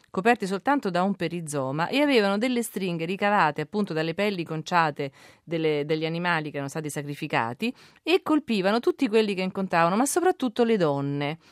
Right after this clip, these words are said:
e specialmente cercavano di trovare le donne che erano in stato di gravidanza.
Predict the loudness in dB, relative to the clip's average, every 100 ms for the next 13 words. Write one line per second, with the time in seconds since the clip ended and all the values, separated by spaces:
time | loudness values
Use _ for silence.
0 | _ 2 4 4 2 0 2 0 0 -2
1 | -4 -8 -6 -4 0 0 0 -4 0 4
2 | 4 2 0 0 0 0 -2 -4 -6 -10
3 | 2 4 4 2 2 2 2 0 -2 -2
4 | -2 -4 -6 -4 -4